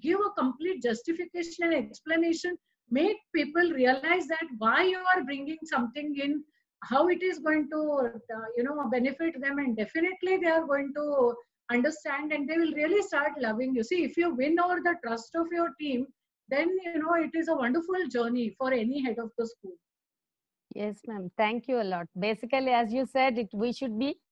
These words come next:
Speaker 2: uh, moving from I to we.
Speaker 1: Yes,
Speaker 2: And
Speaker 1: yes.
Speaker 2: along with that, taking as a team, uh, we should have that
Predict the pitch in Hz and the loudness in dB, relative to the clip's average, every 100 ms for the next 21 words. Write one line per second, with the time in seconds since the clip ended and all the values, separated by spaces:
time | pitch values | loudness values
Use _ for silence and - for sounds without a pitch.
0 | _ _ _ 226 226 214 214 254 302 311 | _ _ _ 4 6 6 6 6 4 4
1 | 330 294 - 240 269 294 339 294 214 277 | 4 2 4 4 6 6 4 4 4 4
2 | 220 - _ _ _ _ _ 220 240 285 | 2 -2 _ _ _ _ _ 0 6 8
3 | 302 233 254 247 226 208 - - _ - | 8 8 8 8 6 0 -4 -14 _ 2
4 | 233 277 339 330 233 269 277 - 262 294 | 6 6 6 4 6 6 6 4 2 2
5 | 294 269 233 262 - - 294 247 254 330 | 2 2 2 0 0 2 2 4 2 -2
6 | _ _ _ _ _ _ _ - 214 240 | _ _ _ _ _ _ _ 0 2 2
7 | 233 269 226 247 240 240 254 | -2 -2 2 6 6 4 -2